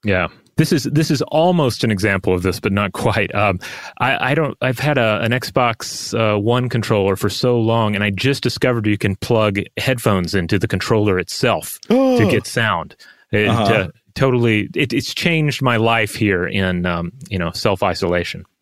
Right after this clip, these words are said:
Speaker 2: Oh, now, uh, late in the night, your house is not filled with tiny screams that <laughs>
Speaker 1: Right, right, yeah. If I wanna, if I wanna
Speaker 2: exploding
Speaker 1: play, uh,
Speaker 2: aliens or <laughs>
Speaker 1: yeah, if I wanna play Doom, uh, Eternal at a, at a weird hour, I ca-, I can be the only one to hear it. Likewise,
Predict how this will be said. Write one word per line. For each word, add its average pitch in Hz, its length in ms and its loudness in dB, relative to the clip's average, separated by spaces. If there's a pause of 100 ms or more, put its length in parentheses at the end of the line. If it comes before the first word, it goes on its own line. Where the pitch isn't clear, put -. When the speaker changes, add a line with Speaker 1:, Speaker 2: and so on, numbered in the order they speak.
(100)
Speaker 2:
Oh, 120 160 2
now, 117 360 2
uh, 107 200 -2
late 117 300 0
in 123 100 0
the 117 80 0
night, 113 260 0
your 110 120 -2
house 113 340 -4
is 113 100 -6
not 117 220 -2
filled 113 320 0
with 104 140 -4
tiny 113 280 0
screams 110 760 -2
that 104 200 -4 (300)
<laughs> 415 180 -2
Speaker 1:
Right, 147 320 4
right, 131 220 2
yeah. 131 140 2
If 117 80 0
I 120 40 2
wanna, 123 220 2
if 123 200 -2
I 127 40 6
wanna 123 200 4
Speaker 2:
exploding 117 60 4
Speaker 1:
play, 117 380 4
uh, 113 40 2 (140)
Speaker 2:
aliens 113 120 -6
or 113 140 -2 (120)
<laughs> 135 380 -4
Speaker 1:
yeah, 120 180 4
if 110 60 -2
I 123 40 4
wanna 120 180 2
play 117 200 0
Doom, 110 500 2
uh, 113 360 0
Eternal 113 580 2
at 107 80 2
a, 107 260 2
at 113 80 -2
a 110 80 0
weird 110 280 2
hour, 110 420 2
I 104 100 -2
ca-, - 160 -6
I 107 160 0
can 117 160 0
be 113 120 0
the 110 100 0
only 113 220 0
one 113 160 0
to 113 80 2
hear 117 200 2
it. 131 140 0
Likewise, 117 600 2